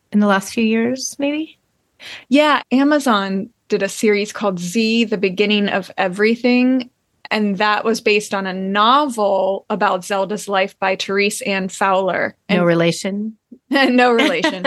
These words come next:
Speaker 1: <laughs>
Speaker 2: Um, Christina Ricci plays Zelda in that
Speaker 1: I
Speaker 2: show.
Speaker 1: love Christina Ricci. I had not
Speaker 2: Yeah.
Speaker 1: heard of this.
Speaker 2: Oh, you
Speaker 1: okay.
Speaker 2: hadn't heard of it? It was
Speaker 1: No.
Speaker 2: only out for one season and then it got canceled. And maybe that's why we never watched it, because it just didn't have enough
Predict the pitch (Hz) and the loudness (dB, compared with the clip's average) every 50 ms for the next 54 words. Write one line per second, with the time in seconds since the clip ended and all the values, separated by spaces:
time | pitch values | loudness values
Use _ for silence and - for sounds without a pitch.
0 | 247 254 - 202 - - 220 240 233 220 202 196 202 - - _ - - 285 277 | -2 -2 -2 -4 -2 0 2 2 4 2 2 0 -2 -6 -12 _ -4 -2 -2 0
1 | - - 302 294 311 294 247 220 226 262 285 269 - - 226 202 190 185 185 - | 0 0 0 0 2 2 0 0 0 0 0 0 -2 -2 -2 -2 -2 -2 -4 -6
2 | - _ _ - 240 214 208 202 202 190 - - 208 196 196 202 185 190 180 180 | -8 _ _ -6 -4 -2 -2 -2 -4 -6 -6 -6 -4 -2 -2 -2 -4 -4 -4 -4
3 | - - 190 190 190 180 180 277 320 339 330 320 339 392 392 370 185 175 170 185 | -4 -6 -8 -8 -8 -4 0 2 2 2 2 2 2 2 2 2 2 0 -2 -4
4 | - - - 294 269 - - 254 226 220 202 196 185 190 185 - 196 170 165 165 | -8 -10 -8 -8 -8 -6 -4 -2 -2 0 0 0 -2 -2 -4 -4 -4 -4 -4 -2
5 | 175 - 208 240 285 254 247 277 285 302 233 226 208 370 381 415 392 339 277 233 | -2 -2 -2 -2 -2 -2 0 0 2 2 2 2 2 0 2 0 0 0 0 0
6 | 185 170 170 - - _ _ _ _ - 277 294 294 302 302 311 330 330 349 359 | 0 0 -2 -4 -8 _ _ _ _ -4 0 0 2 2 2 2 2 2 2 0
7 | 370 359 311 330 302 330 339 294 254 233 262 320 427 523 523 494 285 294 - 370 | -4 -4 -2 0 0 0 2 0 2 2 2 2 2 2 2 2 2 2 0 0
8 | 392 392 - - 285 294 302 277 - - 277 269 254 226 247 247 262 269 269 277 | 0 0 0 2 2 2 0 0 0 -2 -2 -2 -2 -2 -2 -2 0 0 0 -2
9 | 262 - - 294 302 311 277 277 233 214 214 214 214 220 214 220 220 226 - - | -2 -2 -2 -2 0 0 0 -2 -2 -2 -2 -2 0 0 0 0 -2 -2 -4 -4
10 | - - - 254 302 302 320 311 - - 202 185 185 185 185 - - 220 220 233 | -6 -8 -4 0 0 0 0 0 -2 -6 -6 -6 -4 -6 -4 -2 -2 0 0 -2
11 | - - 202 208 214 233 269 330 349 311 302 277 262 - - 233 220 220 220 214 | -2 -6 -4 0 0 2 2 2 2 2 2 0 0 -2 -2 0 0 2 2 0
12 | 220 220 208 208 196 196 190 190 190 196 202 208 202 - - 202 - - 202 180 | 0 0 0 0 -2 0 0 0 0 0 0 0 -2 -2 -2 -2 -4 -4 -6 -6
13 | 208 208 202 185 - 202 180 - 202 196 190 190 202 190 185 180 180 180 175 175 | -6 -6 -8 -8 -8 -10 -8 -6 -6 -6 -4 -4 -4 -2 -2 -2 -4 -6 -6 -8
14 | - - - - | -12 -18 -20 -20